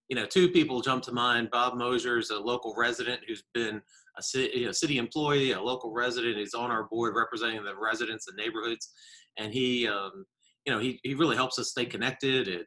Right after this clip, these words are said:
when, when the city was doing a project and had to, uh, cut down some trees, he really worked with us to advocate for the city to get the trees replaced and, and more trees added to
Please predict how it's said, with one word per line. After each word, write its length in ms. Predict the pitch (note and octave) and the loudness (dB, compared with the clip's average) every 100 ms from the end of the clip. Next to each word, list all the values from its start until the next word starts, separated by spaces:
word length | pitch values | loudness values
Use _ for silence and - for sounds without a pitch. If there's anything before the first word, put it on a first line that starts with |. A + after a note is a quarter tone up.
| - | -10
when, 380 | G2 A2 G#2 F#2 _ - _ | -6 -6 -6 -10 _ -20 _
when 180 | A2+ G#2 | -4 -4
the 80 | G2 | 0
city 200 | E3 C#3+ | 2 4
was 120 | B2+ | 2
doing 160 | C#3 B2 | 2 0
a 60 | |
project 520 | - B2+ C3 B2+ A#2+ | 2 2 2 0 0
and 240 | G#2 G2+ G2 | -4 -4 -4
had 200 | A#2 A2 | -6 -4
to, 140 | G#2 | -6
uh, 440 | G2+ _ _ A2 A2 | -6 _ _ -16 -8
cut 140 | C#3 - | -6 -2
down 160 | B2+ | -2
some 160 | B2 A2+ | -2 -4
trees, 320 | C#3 C3 B2 | 0 2 2
he 60 | A2+ | 0
really 300 | A#2 A2 G2+ | 0 0 0
worked 220 | B2 - | -2 -4
with 120 | G#2+ | -6
us 180 | A#2 - - | -6 -6 -10
to 80 | F#2 - - - - | -14 -14 -20 -10 -4
advocate 420 | A#2 A#2 B2+ A2+ | -2 -2 -4 -4
for 60 | A2 | -6
the 80 | G2+ | -4
city 320 | - A#2 A2+ | 0 2 2
to 220 | G#2+ G2 | 0 -2
get 120 | F#2 - | -4 -6
the 80 | |
trees 300 | - C3 B2 | -4 -2 0
replaced 560 | A#2+ - A#2+ A#2 A2 - | -2 -2 -2 -2 -4 -8
and, 240 | F2+ F2 - | -8 -8 -8
and 120 | F2 | -8
more 180 | A2+ G#2+ | -6 -4
trees 300 | B2+ A#2 G2+ | -2 -2 0
added 320 | G#2+ A2 | -2 -4
to 80 | G#2+ | -6